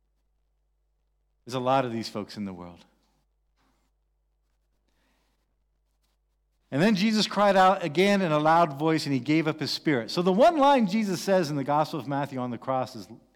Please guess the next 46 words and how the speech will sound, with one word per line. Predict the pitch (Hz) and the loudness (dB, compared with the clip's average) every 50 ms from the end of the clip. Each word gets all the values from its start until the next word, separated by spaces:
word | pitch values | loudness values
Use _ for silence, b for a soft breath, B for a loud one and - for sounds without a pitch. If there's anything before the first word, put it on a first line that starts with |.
| _ | _
"Eloi, | - 135 131 131 127 120 117 123 | -6 -6 -4 -4 -4 -4 -6 -6
Eloi, | 117 113 117 113 113 113 | -8 -8 -8 -8 -8 -8
lama | 107 107 110 113 113 104 | -8 -6 -6 -6 -8 -8
sabachthani?" | - - 107 107 107 - - - 95 95 90 85 - _ _ _ _ _ _ _ _ _ _ _ _ _ _ _ _ _ _ _ | -10 -10 -10 -10 -10 -12 -12 -16 -18 -18 -18 -18 -20 _ _ _ _ _ _ _ _ _ _ _ _ _ _ _ _ _ _ _
That's | - 143 - - | -12 -8 -6 -4
it. | 185 170 - - - b b b b b b b b | -4 -4 -6 -8 -16 b b b b b b b b
There's | - 120 120 | -10 -8 -6
no | 131 156 160 | -4 -2 -2
more | 165 160 160 151 | -2 -2 -4 -4
conversations. | - 147 147 143 139 135 - 139 131 131 - 147 147 151 147 - - - _ _ _ | -4 -4 -4 -4 -4 -4 -4 -6 -6 -6 -6 -8 -10 -12 -12 -14 -20 -20 _ _ _
That's | - 123 117 - | -14 -12 -8 -6
it. | 180 147 - - - b b b b b b b b b b b | -6 -6 -6 -10 -16 b b b b b b b b b b b
'Cause | _ 123 110 110 | _ -8 -6 -2
Matthew | 127 127 139 156 147 - 139 131 | 0 0 0 0 -2 -2 -4 -4
is | 120 - | -4 -6
more | - 135 139 151 165 | -6 -6 -4 -4 -4
focusing | 160 - 143 139 - - - 127 127 | -4 -4 -6 -6 -8 -8 -8 -8 -6
on | 123 120 | -6 -6
the | 117 | -8
people | 107 - 123 117 117 110 | -8 -10 -12 -12 -12 -12
that | 107 117 101 | -10 -10 -10
are | 101 | -10
surrounding | - - 113 113 117 127 139 131 107 87 85 | -12 -12 -10 -8 -8 -8 -8 -10 -12 -14 -16
him. | 92 92 92 _ _ b b b b b b b b b b b b b b b b b | -20 -20 -20 _ _ b b b b b b b b b b b b b b b b b
He | - 131 | -8 -2
gives | 120 151 175 165 160 | 2 2 4 4 4
up | 180 175 175 | 2 0 0
his | 151 - | -2 -4
spirit, | - - - 208 196 175 | -4 0 2 4 4 4
and | 143 165 | 4 2
at | 147 139 143 | 0 2 4
that | 170 180 185 170 | 4 4 4 4
moment, | 156 156 175 185 190 208 202 | 4 4 4 6 4 4 2
the | 220 233 | 0 -4
curtain | - - 180 202 214 180 | -4 -2 -2 0 0 0
of | 165 147 | -2 -2
the | 135 - | -4 -2
temple | - 170 185 190 202 190 | 0 0 0 0 0 -2
was | 143 120 - | -4 -6 -6
torn | - - 180 180 175 | -4 -2 0 0 0
in | 160 139 127 | 0 -2 -2
two | - - 202 214 214 | -2 -4 -2 -2 -2
from | - 135 123 | -4 -4 -6
top | 113 - 165 175 185 180 - | -4 0 2 2 2 0 -2
to | 147 | -4
bottom. | 123 120 156 175 190 202 208 208 | 0 2 4 4 4 4 2 0